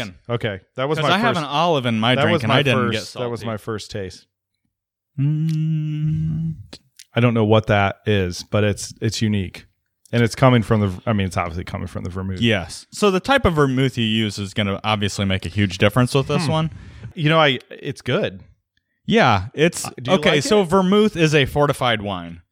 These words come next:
Speaker 2: I
Speaker 1: It's
Speaker 2: think
Speaker 1: used
Speaker 2: that
Speaker 1: for
Speaker 2: I
Speaker 1: mixing. He's gonna try just some. Here, try one of these. All right.
Speaker 2: <laughs> We have glasses everywhere. <laughs> I'm just gonna
Speaker 1: You're
Speaker 2: try
Speaker 1: gonna
Speaker 2: the
Speaker 1: try it by
Speaker 2: vermouth.
Speaker 1: itself. Okay.
Speaker 2: Yeah, I mean,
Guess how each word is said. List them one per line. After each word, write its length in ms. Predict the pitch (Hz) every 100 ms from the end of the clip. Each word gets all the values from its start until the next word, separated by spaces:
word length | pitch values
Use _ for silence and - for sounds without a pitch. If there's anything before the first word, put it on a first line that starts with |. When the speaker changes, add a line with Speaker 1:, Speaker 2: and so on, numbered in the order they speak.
| _
Speaker 2:
I 100 | -
Speaker 1:
It's 60 | 147
Speaker 2:
think 80 | 156
Speaker 1:
used 100 | 175
Speaker 2:
that 80 | 175
Speaker 1:
for 80 | 165
Speaker 2:
I 80 |
Speaker 1:
mixing. 560 | 143 131 - 135 135 127 - _ _
He's 200 | 123 113
gonna 140 | 120 107
try 200 | 120 107
just 200 | 107 -
some. 140 | 113
Here, 280 | 120 113 98 -
try 140 | 123
one 140 | 113
of 80 | 98
these. 260 | 98 98 - - - - _ _ _ _ _ _ _ _
All 80 | 117
right. 160 | 120 113
Speaker 2:
<laughs> 640 | _ _ _ - _ - 139
We 100 | 143
have 100 | 101
glasses 420 | 117 107 - 113
everywhere. 800 | 123 110 123 131 160 165 214 208
<laughs> 1160 | 220 208 - - - - - - - - _ -
I'm 120 | 156
just 160 | 202
gonna 140 | - 180
Speaker 1:
You're 40 |
Speaker 2:
try 80 | 160
Speaker 1:
gonna 60 | 147
Speaker 2:
the 40 | 143
Speaker 1:
try 100 | 147
it 40 |
by 80 | 131
Speaker 2:
vermouth. 60 | 135 -
Speaker 1:
itself. 400 | 123 98 90 113
Okay. 280 | 107 101 95
Speaker 2:
Yeah, 260 | 123 113 110
I 80 | 143
mean, 220 | 156 139